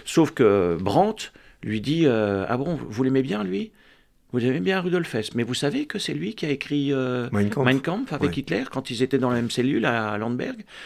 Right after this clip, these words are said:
Speaker 1: Vous savez que c'est lui qui a transformé le mot, euh, Führer, euh, en je sais pas quoi. Vous savez que c'est lui qui a un, un
Speaker 2: Air Hitler en
Speaker 1: Air
Speaker 2: Heil
Speaker 1: Hitler
Speaker 2: Hitler.
Speaker 1: en Heil Hitler.
Speaker 2: Ouais,
Speaker 1: C'est
Speaker 2: ouais.
Speaker 1: lui qui a »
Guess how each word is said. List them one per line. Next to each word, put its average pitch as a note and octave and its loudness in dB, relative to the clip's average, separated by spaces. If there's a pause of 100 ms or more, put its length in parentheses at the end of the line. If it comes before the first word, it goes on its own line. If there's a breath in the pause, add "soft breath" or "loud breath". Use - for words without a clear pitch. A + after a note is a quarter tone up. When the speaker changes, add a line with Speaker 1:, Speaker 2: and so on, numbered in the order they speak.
(180 loud breath)
Speaker 1:
Vous C3 2
savez C3 0
que - -6
c'est D3 0
lui D3 0
qui - 2
a A#2+ 2
transformé B2+ 2
le B2 4
mot, B2 4
euh, G#2+ 2
Führer, C3+ 2
euh, A2 0 (340 loud breath)
en A2+ 0
je G#2+ -4
sais - -2
pas B2 -2
quoi. G#3 -2
Vous F3 -2
savez D3 0
que - -6
c'est C#3 2
lui C3 2
qui C3+ -2
a A#2 2
un, A2+ 0
un A2 0
Speaker 2:
Air C#3 4
Hitler C3+ 0
en G#2+ -2
Speaker 1:
Air B2+ 6
Speaker 2:
Heil C3+ 6
Speaker 1:
Hitler C3+ 4
Speaker 2:
Hitler. - 6
Speaker 1:
en A2+ 2
Heil B2 2
Hitler. F3 -6
Speaker 2:
Ouais, G#3 -2
Speaker 1:
C'est G3 0
Speaker 2:
ouais. C3 2
Speaker 1:
lui D3 6
qui C3 2
a » A#2 0